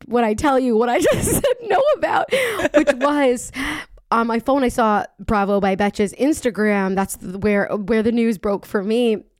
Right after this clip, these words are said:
Speaker 1: that Bravo announced that they are launching another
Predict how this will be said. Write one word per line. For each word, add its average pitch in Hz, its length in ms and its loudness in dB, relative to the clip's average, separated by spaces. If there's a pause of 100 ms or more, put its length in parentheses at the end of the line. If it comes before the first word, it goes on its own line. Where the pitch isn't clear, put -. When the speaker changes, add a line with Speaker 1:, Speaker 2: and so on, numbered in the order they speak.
(140)
Speaker 1:
that 196 300 -2
Bravo 262 440 2
announced 220 840 -2
that 190 380 0
they 196 320 0
are 175 460 0
launching 196 460 0
another 226 840 -2